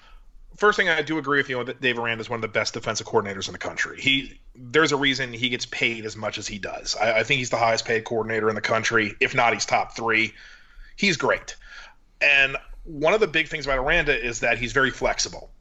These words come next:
Uh, he definitely can make adjustments to the opponent, and also he's really good at mid-game adjustments. You know, if one thing's beating him, you know, he can come back with something else.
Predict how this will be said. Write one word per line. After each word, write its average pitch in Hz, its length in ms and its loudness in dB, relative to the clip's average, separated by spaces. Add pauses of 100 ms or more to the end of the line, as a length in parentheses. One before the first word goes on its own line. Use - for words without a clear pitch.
(140)
Uh, 120 180 2
he 117 220 0
definitely 143 840 0 (400)
can 131 240 -2
make 123 160 2
adjustments 127 880 -2 (320)
to 180 160 0
the 170 120 2
opponent, 151 460 0 (480)
and 139 140 4
also 156 320 4
he's 127 220 -6
really 143 240 4
good 127 180 2
at 123 100 2 (140)
mid-game 123 540 0
adjustments. - 800 -4
You 120 80 -16
know, 110 180 -2
if 107 120 -10
one 135 220 2
thing's 131 200 0
beating 120 320 -2
him, 117 340 -2 (920)
you 131 100 -2
know, 113 80 0
he 120 160 0
can 127 140 -2
come 127 200 -2
back 117 280 4
with 113 80 -6
something 120 260 -4
else. 117 140 -4